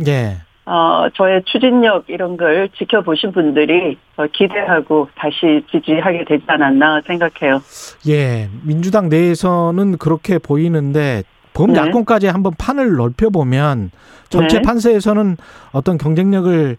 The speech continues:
Speaker 1: 가지실 거라고 보시는지도 궁금하고, 지금 현재 이제 윤석열 하락, 이재명 정체, 이낙연 추격,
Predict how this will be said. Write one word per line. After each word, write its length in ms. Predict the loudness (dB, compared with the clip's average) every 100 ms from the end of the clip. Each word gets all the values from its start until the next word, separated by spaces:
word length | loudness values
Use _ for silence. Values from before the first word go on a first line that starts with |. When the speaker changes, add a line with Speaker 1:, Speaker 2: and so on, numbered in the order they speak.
| _ -20 -20 -20 _
Speaker 1:
가지실 560 | -6 -2 0 -2 -6 -4
거라고 280 | -2 -2 -2
보시는지도 540 | -2 0 -2 0 -4
궁금하고, 640 | -2 -2 0 -2 -2 -2 -4
지금 300 | -2 -2 0
현재 260 | 0 0
이제 280 | -2 0 -2
윤석열 580 | 0 0 0 0 0 -2
하락, 380 | -2 -2 -2 -2
이재명 420 | -2 0 0 0
정체, 300 | -2 -4 -2
이낙연 500 | -2 0 0 0 -2
추격, 380 | -4 -6 -2 -2